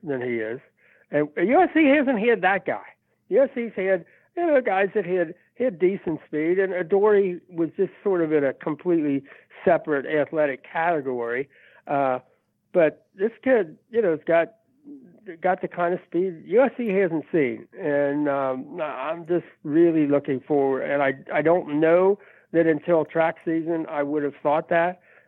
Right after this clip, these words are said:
but watching his, uh, watching his performance in track is, uh, you know, I mean, I, I, what do you have, a ten point one nine wind aided, you know, hundred that didn't, didn't count, but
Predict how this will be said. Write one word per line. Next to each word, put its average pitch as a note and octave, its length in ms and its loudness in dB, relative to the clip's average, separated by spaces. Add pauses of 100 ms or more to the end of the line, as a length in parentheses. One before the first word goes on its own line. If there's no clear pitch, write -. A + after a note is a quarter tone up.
(120)
but C#3+ 220 2
watching D#3 400 -2
his, E3+ 260 -2 (120)
uh, D3 320 0 (140)
watching E3 400 -6
his E3 220 -4
performance D3+ 640 -2
in C3 160 -4
track C#3 460 0
is, B2 300 -8 (100)
uh, A#2+ 220 -4 (340)
you F3+ 80 -2
know, C#3 160 4
I - 20 4
mean, C#3+ 200 2 (300)
I, - 120 -4
I, E3+ 160 2
what F#3 140 4
do E3 80 4
you D#3 60 6
have, C#3+ 100 0
a C3 40 0
ten F#3 360 0
point E3+ 260 -2
one D#3 240 -2
nine C#3+ 420 0
wind D3 220 0
aided, C#3 420 0
you D3 360 -8
know, C3 120 -8
hundred C3 380 -4
that B2+ 180 -6
didn't, B2+ 300 -6 (340)
didn't B2+ 260 -2
count, F3 400 0
but C#3+ 200 -2